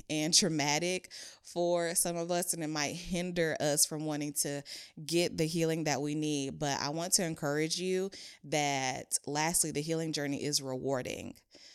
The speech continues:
Um, there's no greater way to really find God than to go through your own journey and, and meet him so he can introduce you to who you really are, that he can, um,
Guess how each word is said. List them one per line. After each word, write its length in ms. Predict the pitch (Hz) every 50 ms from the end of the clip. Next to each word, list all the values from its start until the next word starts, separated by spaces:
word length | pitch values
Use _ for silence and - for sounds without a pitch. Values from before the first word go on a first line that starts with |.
| - - _ _ -
Um, 560 | 147 147 139 135 127 123 127 127 123 127 - - -
there's 460 | - 151 147 147 147 147 - - - - - -
no 760 | 165 160 156 151 156 160 160 156 156 156 151 151 139 - - - _ - - -
greater 460 | - - 151 151 156 156 156 147 139
way 640 | 135 139 139 131 139 143 147 143 139 135 139 - - - _ - -
to 200 | - 165 147 139
really 300 | 139 147 147 143 143 143
find 580 | 139 - - 131 139 143 147 151 147 143 143
God 580 | 143 127 123 127 135 151 170 185 202 208 202 - - - - - - - _ -
than 280 | 156 151 147 143 143 147
to 120 | - 147
go 200 | 135 135 143 151
through 200 | 156 - 156 151
your 180 | 147 135 127 -
own 300 | - 143 139 139 151 156
journey 640 | 156 160 160 165 165 165 165 165 165 170 175 - - -
and, 260 | 139 139 139 139 135 -
and 180 | - 139 135 139
meet 220 | 139 143 151 -
him 220 | 185 175 170 170 170
so 160 | - - 139
he 180 | 139 - 160 156
can 280 | - 147 143 139 139 - - - - - - _ -
introduce 600 | 202 226 226 - 208 202 180 185 202 214 - -
you 140 | 214 214 208
to 160 | - - 160
who 140 | 147 170 165
you 220 | 165 160 151 135
really 420 | 131 127 131 147 170 190 190 185 -
are, 460 | - 170 170 170 165 165 165 165 175 - - - - - - - _ -
that 140 | 156 139 127
he 140 | - 175 165
can, 400 | - - 160 151 147 143 135 123 -
um, 480 | - 139 139 135 131 127 127 131 135